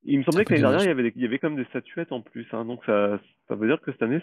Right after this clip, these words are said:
Speaker 1: c'est une édition qui était quand même en demi-teinte par
Speaker 2: Non.
Speaker 1: rapport.
Speaker 2: Ah non, mais les, les statuettes, c'était, ils les donnaient pas aux jeux étrangers. C'est ce que je veux dire. Les jeux
Speaker 1: Ah,
Speaker 2: français,
Speaker 1: d'accord,
Speaker 2: euh,
Speaker 1: pour cette
Speaker 2: si,
Speaker 1: section,
Speaker 2: heureusement.
Speaker 1: d'accord.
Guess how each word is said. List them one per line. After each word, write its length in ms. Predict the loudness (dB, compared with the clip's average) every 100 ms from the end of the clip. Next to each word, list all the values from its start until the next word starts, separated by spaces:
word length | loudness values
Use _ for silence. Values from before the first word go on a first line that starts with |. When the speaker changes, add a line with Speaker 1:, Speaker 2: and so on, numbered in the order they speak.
| -4
Speaker 1:
c'est 60 |
une 200 | -4 -2
édition 240 | -4 -8 -10
qui 140 | -10
était 140 | -14 -4
quand 100 | -2
même 160 | 0
en 340 | -2 -4 -6 -6
demi-teinte 320 | -4 -4 -2
par 100 | 0
Speaker 2:
Non. 60 | 0
Speaker 1:
rapport. 360 | -2 -2 -6 0
Speaker 2:
Ah 60 | 2
non, 100 | 4
mais 80 |
les, 120 | 4 2
les 120 | 2
statuettes, 400 | 2 0 -2 -2
c'était, 380 | -2 0 -2 -2
ils 180 | -2 0
les 60 |
donnaient 200 | 0 0
pas 240 | 0 -2 0
aux 120 | -2
jeux 280 | 0 0 0
étrangers. 360 | 0 -4 -6 -8 -16 -16
C'est 100 | -12
ce 60 | -4
que 80 | -2
je 80 |
veux 60 | 0
dire. 260 | -2 -2 -2
Les 80 | -2
jeux 80 | -2
Speaker 1:
Ah, 160 | 0 4
Speaker 2:
français, 200 | 4 4
Speaker 1:
d'accord, 320 | 2 0 -2
Speaker 2:
euh, 40 |
Speaker 1:
pour 160 | -2 -2
cette 80 | 0
Speaker 2:
si, 80 | 2
Speaker 1:
section, 300 | 2 2 2
Speaker 2:
heureusement. 300 | 2 4 4
Speaker 1:
d'accord. 240 | 2 -8